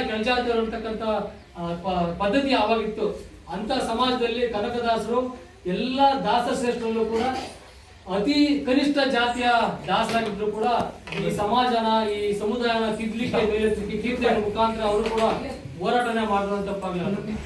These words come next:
ಒಂದಷ್ಟು ಜನಕ್ಕೆ ಬಾಳೆಹಣ್ಣು ಕೊಡ್ತಾರೆ, ಅವ್ರ ಗುರುಗಳು ಬಾಳೆಹಣ್ಣು ಕೊಡ್ತಾರೆ.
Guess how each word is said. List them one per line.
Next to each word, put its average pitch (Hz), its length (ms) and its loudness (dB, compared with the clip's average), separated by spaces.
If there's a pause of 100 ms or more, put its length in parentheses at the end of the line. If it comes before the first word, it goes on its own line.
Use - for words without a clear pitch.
(380)
ಒಂದಷ್ಟು 220 380 -2
ಜನಕ್ಕೆ 254 440 0
ಬಾಳೆಹಣ್ಣು 247 400 4
ಕೊಡ್ತಾರೆ, 170 280 -2 (480)
ಅವ್ರ 185 100 0
ಗುರುಗಳು 185 680 2
ಬಾಳೆಹಣ್ಣು 226 420 2
ಕೊಡ್ತಾರೆ. 196 400 0